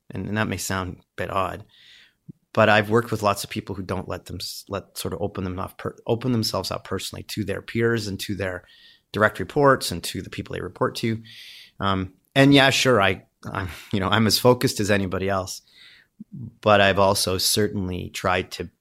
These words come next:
be human, you know, laughter, a few tears along the way.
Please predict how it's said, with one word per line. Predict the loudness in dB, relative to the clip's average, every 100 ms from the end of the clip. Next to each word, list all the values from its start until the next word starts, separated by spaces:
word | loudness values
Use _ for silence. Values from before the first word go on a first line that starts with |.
| _ _
be | -8 -6 -6 -8 -8 -10 -10 -12
human, | -2 2 2 -2 -10 -16 -8
you | -6
know, | 2
laughter, | 4 4 0 -6 -6 -10 -6
a |
few | -6
tears | -2 0 0
along | -2 -4
the | -4
way. | -6 -6